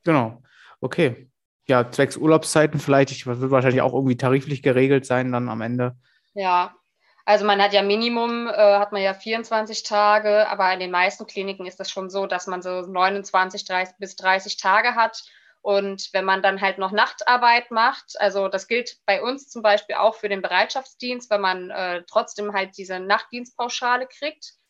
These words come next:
Speaker 2: ähm, dann kriegt man nochmal extra Urlaubstage. Und bei Schichtdienst kriegt man ja dann halt auch wegen der Schichtzulage dann halt auch nochmal extra Urlaubstage, sodass man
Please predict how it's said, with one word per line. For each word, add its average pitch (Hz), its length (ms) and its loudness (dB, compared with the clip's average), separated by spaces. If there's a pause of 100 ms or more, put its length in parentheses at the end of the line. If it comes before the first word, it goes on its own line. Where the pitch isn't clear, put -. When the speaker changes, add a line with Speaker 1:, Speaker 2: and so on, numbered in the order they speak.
(540)
Speaker 2:
ähm, 226 560 -2 (600)
dann 240 360 4
kriegt 247 280 -2
man 214 100 2
nochmal 220 260 2
extra - 400 0
Urlaubstage. 170 800 -2
Und 175 160 -8
bei 190 120 -2
Schichtdienst 226 520 -4
kriegt 220 200 -8
man 202 80 -2
ja 190 100 0
dann 196 160 -2
halt 190 180 -2
auch 196 140 -6
wegen 190 180 -6
der 185 60 -4
Schichtzulage 214 880 0
dann 208 240 -2
halt 202 180 -2
auch 202 120 -4
nochmal 196 340 -6
extra 196 340 -8
Urlaubstage, 190 800 -4
sodass 180 400 -10
man 185 300 -2